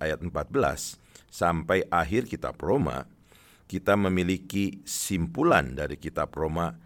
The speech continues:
yaitu perampungan akhir dari keselamatan Allah, di mana kita, sebagai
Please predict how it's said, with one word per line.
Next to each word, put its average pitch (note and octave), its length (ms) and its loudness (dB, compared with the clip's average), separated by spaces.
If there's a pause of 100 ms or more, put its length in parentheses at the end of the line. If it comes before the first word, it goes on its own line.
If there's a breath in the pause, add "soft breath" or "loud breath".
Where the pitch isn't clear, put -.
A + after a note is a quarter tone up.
(200 soft breath)
yaitu D2+ 400 -4
perampungan D#2+ 880 2
akhir F#2+ 480 0 (320 loud breath)
dari D2 240 -6
keselamatan C#2 880 -6
Allah, F2+ 400 -2 (400 soft breath)
di E2 160 -6
mana C2+ 320 -6
kita, D#2 560 -4 (400 soft breath)
sebagai C#2+ 400 -6